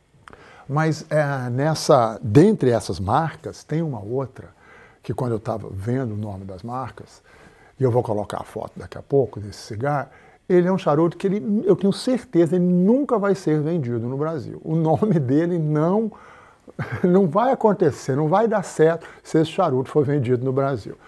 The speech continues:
Vocês viram o nome, né, dele, então <laughs> vocês, eu tenho certeza que vocês concordam comigo. Continuando aí na, na, na, na, no, no, com esse mesmo tom de piada, né,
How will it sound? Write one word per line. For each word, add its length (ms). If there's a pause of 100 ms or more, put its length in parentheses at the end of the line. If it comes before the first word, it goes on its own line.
(140)
Vocês 260
viram 300
o 120
nome, 360
né, 220
dele, 300
então 160
<laughs> 20
vocês, 300 (140)
eu 60
tenho 140
certeza 460 (180)
que 80
vocês 140
concordam 500
comigo. 300 (720)
Continuando 680
aí 240
na, 320
na, 340
na, 320 (220)
na, 240 (720)
no, 440 (180)
no, 180
com 140
esse 180
mesmo 360
tom 480 (420)
de 160
piada, 580
né, 220